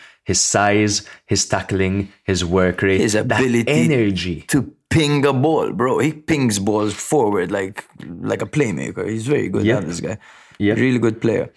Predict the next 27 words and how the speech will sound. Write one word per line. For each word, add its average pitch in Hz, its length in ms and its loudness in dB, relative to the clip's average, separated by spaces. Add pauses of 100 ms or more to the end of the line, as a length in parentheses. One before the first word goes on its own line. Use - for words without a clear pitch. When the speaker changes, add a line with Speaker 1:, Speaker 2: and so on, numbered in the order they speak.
(340)
Speaker 2:
Malick 107 280 0
Thiaw. - 260 -2
And 123 80 0
it 135 60 -2
has 170 220 2
to 135 60 -4
be 120 100 0
said, 110 300 0 (280)
um, 107 240 -2 (800)
the 120 60 0
tactical 127 520 0
switch 110 480 -2 (120)
was 101 300 -4
necessary. 104 460 -6
Tonali 120 400 0
said 107 220 0
in 101 100 0
an 104 120 -2
interview 101 380 -2 (100)
recently, 98 360 -8 (460)
he 110 140 0
said, 104 360 2 (300)
"When 135 480 2 (480)
every 117 440 2
shot 107 500 -2
you 107 140 -2
face - 640 -4